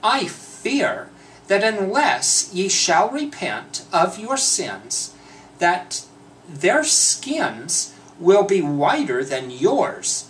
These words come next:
when you shall be brought with them before the throne of God." Third Nephi chapter two, verses fourteen through sixteen say the following, quote,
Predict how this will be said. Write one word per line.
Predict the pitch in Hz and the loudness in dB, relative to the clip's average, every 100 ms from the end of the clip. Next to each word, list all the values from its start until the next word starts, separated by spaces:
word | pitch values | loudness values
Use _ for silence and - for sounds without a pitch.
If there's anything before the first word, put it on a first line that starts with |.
| - - - | -18 -20 -14
when | - 190 311 | -2 0 0
you | 294 240 | -2 0
shall | 208 - 160 156 | 0 2 2 2
be | 151 | -2
brought | - 160 277 220 - - - - - - - | -6 0 4 4 2 -6 -14 -14 -20 -20 -14
with | 151 151 311 - - | -6 0 0 -2 -8
them | 127 113 139 | -6 -6 -6
before | 151 147 - 294 302 - - | -6 -8 -6 0 2 0 -2
the | - | -6
throne | 175 - 175 113 127 135 | -6 0 2 2 -4 -4
of | 160 151 | -2 -2
God." | - 151 233 - - - - - | 2 4 4 2 -8 -20 -6 4
Third | 208 190 | 4 4
Nephi | 143 240 277 127 110 175 | -2 -4 -4 -4 -4 -4
chapter | - 180 - - | 0 2 0 -4
two, | - - 294 165 143 | -4 -2 0 0 0
verses | 175 165 185 170 | -2 -2 0 0
fourteen | - 180 151 - 147 117 | 0 0 -2 -4 -8 -10
through | 120 117 | -10 -2
sixteen | - 269 302 - - - 123 | 0 0 0 0 0 -4 -6
say | 143 - 156 | -2 -2 -2
the | 170 | -4
following, | - 147 202 240 180 101 90 | -2 2 4 2 -2 -6 -14
quote, | - 180 123 - - | -6 0 0 -2 -14